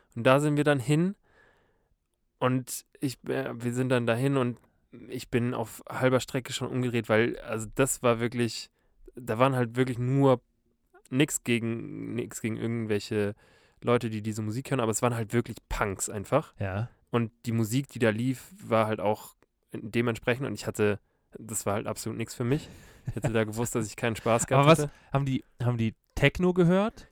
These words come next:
Speaker 1: Die
Speaker 2: Also
Speaker 1: haben halt
Speaker 2: waren
Speaker 1: se-
Speaker 2: es, waren es Techno-Punks oder waren es
Speaker 1: Techno-Punks.
Speaker 2: Punk-Rock-Punks?
Speaker 1: Nee, nee, Techno, also
Speaker 2: Okay.
Speaker 1: so vom Aussehen waren es Punks, aber
Speaker 2: Okay.
Speaker 1: es war schon
Speaker 2: Ja.
Speaker 1: so ein,
Speaker 2: Ja, ja.
Speaker 1: so ein abgef-,
Speaker 2: Ja.
Speaker 1: sehr, sehr abgefuckter in
Speaker 2: Ja.
Speaker 1: meiner Hinsicht
Speaker 2: Ja.
Speaker 1: Techno, der da lief.
Speaker 2: Ja.
Speaker 1: Und, ähm, Eintritt hätte,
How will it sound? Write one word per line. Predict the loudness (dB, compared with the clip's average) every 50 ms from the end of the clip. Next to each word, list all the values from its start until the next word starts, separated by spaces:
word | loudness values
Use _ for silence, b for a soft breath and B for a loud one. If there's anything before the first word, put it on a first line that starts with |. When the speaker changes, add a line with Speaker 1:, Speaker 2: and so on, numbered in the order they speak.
| _
Speaker 1:
Die | 0
Speaker 2:
Also | 2 4 6
Speaker 1:
haben | 6 8
halt | 8 8
Speaker 2:
waren | 8 6 6
Speaker 1:
se- | 4 0 -2
Speaker 2:
es, | 0
waren | 2 2 2
es | 0 -4
Techno-Punks | -2 -2 -2 0 0 0 -2 0 2 0 0 0 0 -4 -8 -6 -2
oder | 2 4 4 4
waren | 4 2 2 4
es | 4
Speaker 1:
Techno-Punks. | 2 4 4 4 4 4 4 4 4 4 2 2
Speaker 2:
Punk-Rock-Punks? | 2 0 0 -2 -2 2 4 4 6
Speaker 1:
Nee, | 6 6 4 4 0
nee, | -4 -6 -2
Techno, | -2 -2 0 0 0
also | 2 2 2
Speaker 2:
Okay. | 4 4 4 4 4 4 2
Speaker 1:
so | -2
vom | -6 -2 -2 -2 2
Aussehen | 4 4 4 4 4 2 2 4
waren | 2 2
es | 0 -2
Punks, | -4 2 4 4 4 4 2 0 -4 -6 -8 _ _ _ _ _ _ _ _ _
aber | 2 4 4 6 6 6
Speaker 2:
Okay. | 4 4
Speaker 1:
es | 2 0 0
war | 0 0
schon | 2 2 2 2 2 0 -2
Speaker 2:
Ja. |
Speaker 1:
so | -2 -2 -2 0
ein, | 0 0
Speaker 2:
Ja, | 0 -2 -2 -6 -18 -20 _ _
ja. | -6 -6 -6 -4
Speaker 1:
so | -2 -2
ein | -2 -2
abgef-, | 0 0 0 0 0 -2 -8 -8 -6 -2 -2
Speaker 2:
Ja. | -2 -2 -2 -4
Speaker 1:
sehr, | 0 4 4 6 6
sehr | 4 2
abgefuckter | 0 -2 -4 -8 -10 -6 -2 -2 -2 0 0 0 0 4
in | 4
Speaker 2:
Ja. | 4
Speaker 1:
meiner | 4 4 2 2 2 0 -2 -4
Hinsicht | -6 -6 -6 -4 -2 -4 -4 -6 _ _ -4
Speaker 2:
Ja. | -2
Speaker 1:
Techno, | -2 -2 -2 -2 -2 0
der | 0 0 0
da | 0 0
lief. | 0 0 -2 -2 -4
Speaker 2:
Ja. | -6 -8 b b b b b b b b b b b _ _ _
Speaker 1:
Und, | 2 2 2 2 0 -6 -10 -10 _ 0
ähm, | 2 2 2 2 0 2
Eintritt | 2 2 2 2 0 -2 -2 -2
hätte, | -2 0 2 2 2 2 0